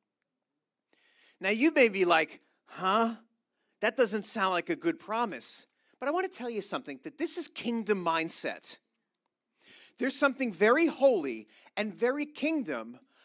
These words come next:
about the fact that it's not just about you, that there's something to pass on to somebody else that's gonna go and take maybe something that you started. You know, King David knew this. You know, King David was the one that was,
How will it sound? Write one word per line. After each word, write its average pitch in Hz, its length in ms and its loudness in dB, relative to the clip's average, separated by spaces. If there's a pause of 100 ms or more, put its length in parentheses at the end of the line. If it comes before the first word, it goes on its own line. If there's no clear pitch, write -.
(140)
about 262 440 0
the 311 100 -4
fact 175 560 -6 (280)
that 302 140 -6
it's 233 180 -4
not 311 300 0
just - 320 -2
about 254 480 2
you, 247 400 2 (840)
that 330 240 -4
there's 302 200 -2
something 349 500 0
to - 120 2
pass 294 460 0
on 349 480 4 (720)
to 320 160 2
somebody 294 520 2
else 302 600 2 (440)
that's 320 200 -4
gonna 320 220 0
go 359 360 8 (120)
and 330 200 0
take 320 400 -2
maybe 320 320 -2
something 311 440 -2
that 285 140 0
you 294 120 -2
started. 349 640 2 (180)
You 302 100 0
know, 349 120 2
King 339 380 2
David 294 420 4
knew 247 220 0
this. 196 240 0
You 269 40 -6
know, 254 80 -2
King 330 280 -4
David 302 320 -2
was 269 120 -6
the 277 100 -2
one 277 320 2
that 262 180 4
was, 240 260 4